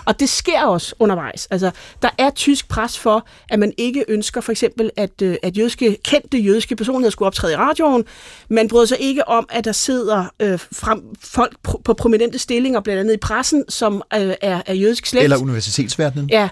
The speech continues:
Speaker 1: så, så der er et pres for, at man ikke, at man, at, at jøder ikke er synlige i samfundet, og også et pres for, at man ikke for eksempel forfremmer, øh, personer, der er af jødisk familie eller slægt.
Speaker 2: Men synagogen er åben?
Speaker 1: Synagogen er åben, åben,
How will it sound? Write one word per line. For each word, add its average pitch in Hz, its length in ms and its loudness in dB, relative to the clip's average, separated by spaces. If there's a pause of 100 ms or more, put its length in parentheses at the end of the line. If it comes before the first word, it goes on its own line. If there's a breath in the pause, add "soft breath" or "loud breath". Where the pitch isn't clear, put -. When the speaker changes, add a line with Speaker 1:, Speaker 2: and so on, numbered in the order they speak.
(140 loud breath)
Speaker 1:
så, 240 180 0
så 269 100 0
der 262 100 2
er 269 260 2 (240 loud breath)
et 262 120 0
pres 277 320 0
for, 240 320 2
at 220 120 -4
man 208 240 -2
ikke, 269 420 -2
at 208 140 -2
man, 208 240 0
at, - 300 -4
at 214 140 0
jøder 226 280 4
ikke 233 240 0
er 233 40 0
synlige 320 500 4
i 294 40 -2
samfundet, 269 500 0 (320 loud breath)
og 226 300 4
også 233 240 0
et 247 60 -6
pres 247 260 -4
for, 226 160 0
at 220 60 -2
man 226 120 0
ikke 226 100 -2
for 247 80 -6
eksempel 220 240 -4
forfremmer, 262 640 -4 (400)
øh, 202 260 2
personer, 202 460 -2
der 196 120 -2
er 180 340 -2
af 180 120 -2
jødisk 180 200 -2
familie 190 280 -2
eller 175 140 -2
slægt. 151 200 0
Speaker 2:
Men 139 120 4
synagogen 139 440 2
er 262 40 2
åben? 170 300 -2 (340 loud breath)
Speaker 1:
Synagogen 269 400 4
er 359 80 6
åben, 302 340 4 (120)
åben, 302 300 2